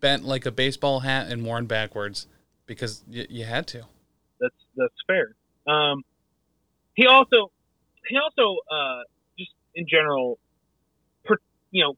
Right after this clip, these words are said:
Speaker 2: kind of while he gave us fashion, he also gave us a mentality, a, a, a, a, a, a mindset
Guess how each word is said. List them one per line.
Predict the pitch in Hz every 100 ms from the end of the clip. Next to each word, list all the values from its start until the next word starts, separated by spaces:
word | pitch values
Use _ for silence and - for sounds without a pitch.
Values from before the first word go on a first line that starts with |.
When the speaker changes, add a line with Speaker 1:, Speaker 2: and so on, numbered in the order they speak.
| -
Speaker 2:
kind | 220
of | 175 _ _ _ _
while | 165 185
he | 180
gave | 165 160
us | 143 - _
fashion, | - 156 - 117 107 _ _ _ _ _ _ _
he | 214
also | 240 240 196
gave | 190
us | 175 - _ _
a | 160
mentality, | 170 160 - 107 104 _ _ _ _ _ _ _ -
a, | 175 156 -
a, | 165 156 151
a, | 151 143 131 135
a, | 143 135 123 -
a, | 135 127 113 - 135
a | 131
mindset | 147 170 208 214 _ 139 113